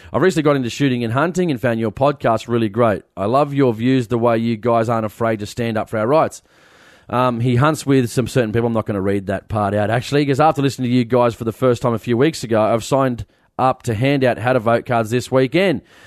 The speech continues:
and would again like to thank you for all your guys' hard work you d-, and what you do for us. Keep fighting and keep fighting for us." So, uh, Scott, thank you very much. I just took one or two parts out there 'cause he mentioned someone else, and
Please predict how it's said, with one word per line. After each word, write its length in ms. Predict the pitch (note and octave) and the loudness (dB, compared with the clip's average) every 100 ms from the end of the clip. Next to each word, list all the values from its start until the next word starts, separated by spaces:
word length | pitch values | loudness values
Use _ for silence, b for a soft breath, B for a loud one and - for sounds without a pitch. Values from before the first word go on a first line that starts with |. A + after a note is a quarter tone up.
| B - | B -4
and 100 | A2 | -2
would 100 | A2+ | 2
again 180 | D3+ | 2
like 140 | D3 A#2+ | 2 0
to 60 | A2 | 2
thank 320 | D3 D3 - | 0 0 0
you 180 | B2+ B2 | 0 2
for 160 | C#3+ | 2
all 100 | E3 | 2
your 140 | D3 B2 | 2 2
guys' 320 | A#2+ A#2 G#2 | 2 2 2
hard 300 | A#2 A2+ G#2+ | 0 0 2
work 260 | A2 A#2 A2 | 2 2 0
you 80 | A2 | -4
d-, 100 | G2+ | -2
and 200 | G#2+ A2 | -2 0
what 120 | A2+ | -2
you 160 | G#2+ G#2 | -2 0
do 200 | A#2 A#2+ | 0 0
for 140 | A2+ | -2
us. 140 | F2 - | -4 -2
Keep 260 | C#3+ C#3+ | -2 -2
fighting 440 | - B2 A#2+ B2 A#2+ | 0 2 2 0 -4
and 120 | G2 | -8
keep 240 | - A2+ - | -4 -6 -2
fighting 300 | A2 A2 G#2 | -2 -2 -2
for 160 | G#2+ | -2
us." 300 | G2+ F2 - b b b | -2 -4 -12 b b b
So, 320 | - F#2+ F#2+ G2 | -8 -4 -2 -2
uh, 200 | F#2+ F#2+ | -2 -6
Scott, 460 | - C#3 C#3 - - | -4 0 2 0 -4
thank 220 | B2+ B2 | -4 0
you 60 | |
very 120 | B2 B2 | 0 2
much. 240 | C3+ D3 | 2 2
I 40 | |
just 140 | D3 D3+ | 0 0
took 160 | C3+ | 0
one 140 | B2+ B2+ | 2 0
or 80 | A#2 | 0
two 180 | C3 | -2
parts 320 | A#2 A#2+ A#2+ - | 0 0 0 0
out 140 | B2 | 0
there 120 | C3 | 0
'cause 100 | B2 | 0
he 80 | A2+ | -2
mentioned 380 | A2+ B2 - G#2+ | 0 -2 -4 -8
someone 320 | - G#2+ G#2 | -4 -2 0
else, 240 | A2+ A#2+ | 0 0
and 120 | A2 | -4